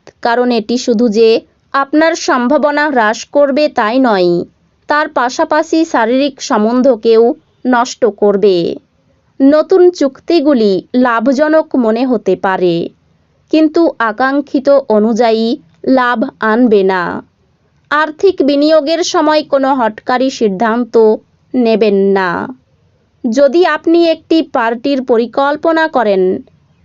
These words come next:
তাহলে আপনার সবথেকে ভালো বন্ধুদের আমন্ত্রণ জানান। সেখানে অনেক মানুষই থাকবে যারা আপনাকে উৎসাহিত করবে। এই দিনগুলিতে আপনি একটি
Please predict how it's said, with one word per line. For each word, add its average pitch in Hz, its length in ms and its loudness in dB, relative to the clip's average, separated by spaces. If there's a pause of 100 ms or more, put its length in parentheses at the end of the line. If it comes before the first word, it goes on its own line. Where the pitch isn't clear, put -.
তাহলে 311 360 0
আপনার 302 400 0
সবথেকে 247 800 -2
ভালো 220 360 0
বন্ধুদের 214 640 2 (480)
আমন্ত্রণ 254 580 0 (120)
জানান। 190 400 0 (840)
সেখানে 339 540 0
অনেক 285 280 0 (120)
মানুষই 254 520 0
থাকবে 185 440 -2 (360)
যারা 233 360 0
আপনাকে 220 480 -2 (580)
উৎসাহিত 269 600 -2 (160)
করবে। 190 400 2 (1000)
এই 285 220 2
দিনগুলিতে 302 640 2 (200)
আপনি 226 420 -2
একটি 302 300 -2